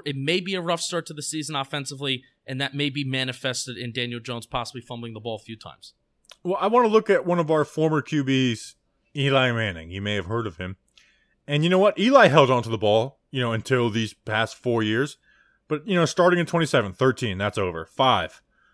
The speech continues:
Speaker 2: under, thirteen over, and then seven, eight, five, seven, seven. And then in twenty fifteen, he had eleven. And, like, Eli wasn't, like, like, he had some fumble issues at times. So
Speaker 1: What years were you reading off of, by the way?
Speaker 2: I start from,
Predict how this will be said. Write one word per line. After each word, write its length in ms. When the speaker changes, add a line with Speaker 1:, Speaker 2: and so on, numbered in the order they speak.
Speaker 2:
under, 320
thirteen 540
over, 320
and 120
then 140
seven, 520
eight, 280
five, 400
seven, 480
seven. 460
And 120
then 80
in 80
twenty 220
fifteen, 320
he 60
had 100
eleven. 280
And, 80
like, 160
Eli 220
wasn't, 320
like, 120
like, 240
he 220
had 300
some 200
fumble 260
issues 280
at 100
times. 300
So 280
Speaker 1:
What 240
years 320
were 80
you 140
reading 320
off 200
of, 140
by 120
the 100
way? 180
Speaker 2:
I 120
start 320
from, 240